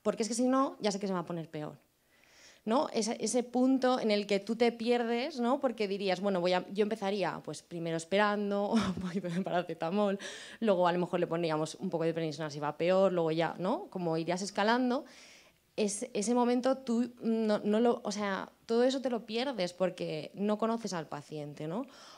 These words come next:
O ese momento en el que viene otra paciente y le dice, "Es que vengo por una analítica laboral, que me ha salido esto un poquito alto",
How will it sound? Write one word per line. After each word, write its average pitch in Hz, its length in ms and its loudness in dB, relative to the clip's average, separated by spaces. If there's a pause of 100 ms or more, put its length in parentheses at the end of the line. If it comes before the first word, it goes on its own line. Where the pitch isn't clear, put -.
O 214 100 2
ese 220 100 2
momento 233 320 2
en 240 80 2
el 233 140 4
que 233 160 4
viene 240 320 2
otra 233 160 0
paciente 240 500 2
y - 20 4
le 233 100 4
dice, 208 360 2
"Es 214 100 0
que 269 80 2
vengo 277 160 4
por 262 100 0
una 262 140 4
analítica 254 480 2
laboral, 254 640 6
que 226 100 0
me 202 80 2
ha 208 40 2
salido 240 320 2
esto 240 120 0
un 247 60 2
poquito 240 400 0
alto", 254 520 2